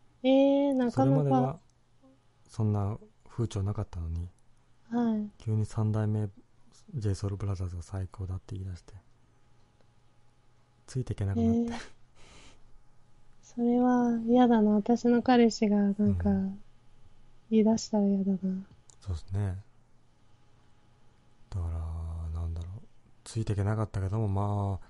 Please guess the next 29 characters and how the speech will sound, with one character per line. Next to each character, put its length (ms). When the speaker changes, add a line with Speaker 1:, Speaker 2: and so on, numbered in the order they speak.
Speaker 2:
聞 160
い 40
て 80
み 140
て、 180
Speaker 1:
は 160
い。 40
Speaker 2:
ま 680
あ、 120
あ、 80
こ 140
の 480
サ 180
ビ 80
は 60
い 80
い 20
ね 200
と 140
か、 260
Speaker 1:
は 140
い。 140
Speaker 2:
こ 100
の 100
曲 260
は 120
ま 240
あ、 40
さ-、 160